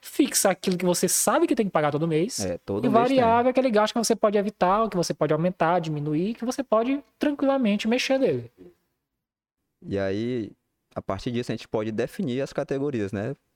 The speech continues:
Speaker 2: Por exemplo, água, energia, acho que é o mais básico pra gente, é, explicar pra vocês, pra vocês, né?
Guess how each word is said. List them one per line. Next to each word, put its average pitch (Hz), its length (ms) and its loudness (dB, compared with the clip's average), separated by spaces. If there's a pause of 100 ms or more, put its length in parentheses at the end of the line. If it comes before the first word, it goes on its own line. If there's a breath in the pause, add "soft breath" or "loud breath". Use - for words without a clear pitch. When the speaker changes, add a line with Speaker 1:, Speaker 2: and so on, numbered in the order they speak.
(880)
Speaker 2:
Por 107 80 -6
exemplo, 92 400 -4 (200)
água, 139 460 -4
energia, 131 540 -2
acho 98 120 -8
que - 60 -6
é 110 40 -2
o - 20 -4
mais 110 160 -4
básico 101 260 -6
pra 107 100 -6
gente, - 120 -12 (220)
é, 87 280 -2
explicar 92 380 -6
pra 95 100 -4
vocês, 92 320 -6 (260)
pra 95 100 -2
vocês, 82 420 -6
né? 98 200 -8